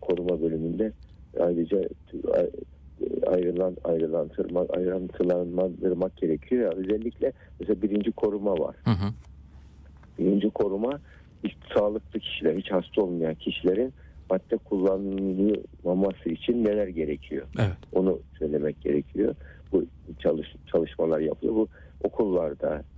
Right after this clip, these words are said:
Speaker 1: diğer alanlarda hiç madde adını anmadan, maddeyle ilgili bir şey söylemeden o kişilere pozitif güç, güçlendirme yöntemleri uygulanarak onların mutlu olmasını sağlayan,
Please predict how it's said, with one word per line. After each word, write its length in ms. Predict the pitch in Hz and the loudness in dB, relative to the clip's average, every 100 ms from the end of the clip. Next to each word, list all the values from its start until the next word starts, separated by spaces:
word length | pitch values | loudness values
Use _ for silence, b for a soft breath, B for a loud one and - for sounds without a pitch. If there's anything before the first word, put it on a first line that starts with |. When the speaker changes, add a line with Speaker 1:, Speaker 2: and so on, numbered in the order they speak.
| - - | -20 -4
Speaker 1:
diğer 180 | 101 98 | 2 2
alanlarda 600 | 92 87 82 82 85 85 | 2 2 0 0 -2 -2
hiç 180 | 127 - | -6 -8
madde 420 | 92 98 - - | 0 0 0 -2
adını 320 | 101 85 87 85 | 0 2 2 2
anmadan, 520 | 101 95 78 78 76 | 0 0 -2 -2 -4
maddeyle 440 | 82 90 - 92 82 | -2 -4 0 0 2
ilgili 120 | 80 - - | -4 -10 -14
bir 40 | |
şey 160 | - 82 | -4 -2
söylemeden 720 | - 95 180 - 76 123 - B B B B | 2 0 0 -6 -4 -4 -4 B B B B
o 60 | - | -4
kişilere 640 | - - 95 87 104 120 - b b | -2 0 2 4 2 0 -6 b b
pozitif 440 | - 98 - 104 - | -2 -2 0 -4 -2
güç, 120 | - - - | -6 -4 -2
güçlendirme 640 | 87 - 92 92 85 92 | 0 2 0 0 0 2
yöntemleri 500 | 87 82 90 82 82 | 2 0 -2 -2 2
uygulanarak 560 | 95 85 85 82 85 - - b b 92 | 0 0 0 0 -2 -4 -10 b b 0
onların 340 | 92 95 98 | 2 2 0
mutlu 380 | 107 98 - 104 | -2 -6 0 0
olmasını 440 | 95 92 - 82 - | 2 0 -2 -8 -2
sağlayan, 480 | 82 73 71 71 | 0 0 -2 -4